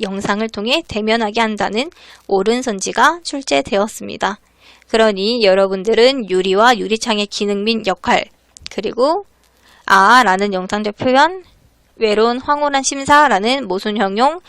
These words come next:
역설법, 감정 대위법 같은 것들과 지금 화자의 상황과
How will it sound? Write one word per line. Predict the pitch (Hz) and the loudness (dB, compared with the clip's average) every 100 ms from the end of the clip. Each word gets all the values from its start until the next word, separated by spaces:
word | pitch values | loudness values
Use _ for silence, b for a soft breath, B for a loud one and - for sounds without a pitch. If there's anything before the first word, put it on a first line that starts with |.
| B B - | B B -6
역설법, | - 196 180 - 285 349 | -2 0 -2 2 2 2
감정 | - 196 202 214 | -6 -6 -4 -4
대위법 | 226 196 233 - 180 - b b - | -2 -2 -2 2 0 0 b b -6
같은 | 208 - 247 | -4 -2 -4
것들과 | - - - 220 180 185 294 - b b _ | -4 -6 -4 -2 4 4 4 0 b b _
지금 | - 196 214 | -8 -4 0
화자의 | 277 294 294 285 294 311 | 0 2 2 2 0 -2
상황과 | 339 320 302 277 285 359 | 0 2 0 4 6 4